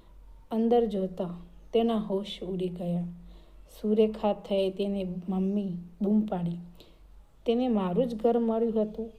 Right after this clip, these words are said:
આ બધું કરવા શું તને શરમ નથી આવતી કે તારા પોતાના જમાઈ સાથે ગેરકાયદેસર આ બધું?" પછી સુરેખાએ રોહિત પર આકડા અવાજે કહ્યું, "તમારે માણસ સાથે,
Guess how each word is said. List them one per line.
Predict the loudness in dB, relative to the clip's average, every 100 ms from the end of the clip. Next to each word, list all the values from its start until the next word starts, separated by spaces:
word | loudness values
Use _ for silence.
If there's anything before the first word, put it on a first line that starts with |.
| -8
આ | -2
બધું | 2 2 2 0
કરવા | 0 0 -2 -4 -8 -12 -18 -8
શું | -4 0
તને | 0 0
શરમ | -2 -2 0 2
નથી | 2 0 -6 -2
આવતી | -4 -4 -10 -12 -16 -20 -20 -14 -2
કે | 0
તારા | 2 4 2
પોતાના | 0 -4 0 0 2
જમાઈ | 0 0 0 0
સાથે | -2 -4 -4 -4 -6 -6
ગેરકાયદેસર | -2 2 2 2 0 0 0 -2 -4 -8 -8 -12 -20 -20 -6
આ | 0
બધું?" | 2 2 2 -4 -6 -14 -10
પછી | -8 -6 -8
સુરેખાએ | -4 0 0 0 -2 -2 -2 -4 -12 -20 -12 -2
રોહિત | 2 4 2 0
પર | -2 -2 -8 -18 -20 -20 -12
આકડા | -10 -2 0
અવાજે | 2 2 2 0 -2
કહ્યું, | -6 -6 -6 -6 -8 -12
"તમારે | -4 -2 0 0
માણસ | 0 0 -2 -4
સાથે, | -6 -6 -6 -6 -12